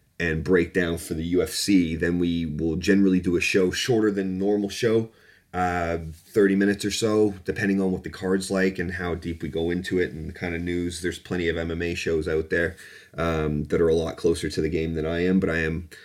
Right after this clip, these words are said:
you know, big U F C fan, and occasionally I like to just talk about the fights and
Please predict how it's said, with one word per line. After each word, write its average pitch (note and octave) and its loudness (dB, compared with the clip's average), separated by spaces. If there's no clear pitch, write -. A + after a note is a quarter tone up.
you E2 -6
know, D#2 0
big E2 -2
U E2 2
F D#2+ -4
C D#2+ -6
fan, F2 0
and D#2 -2
occasionally E2+ -2
I D#2 -2
like D#2 -2
to D#2+ -10
just - -10
talk D#2+ -2
about D2 -2
the D#2+ -16
fights E2 -4
and D2+ -4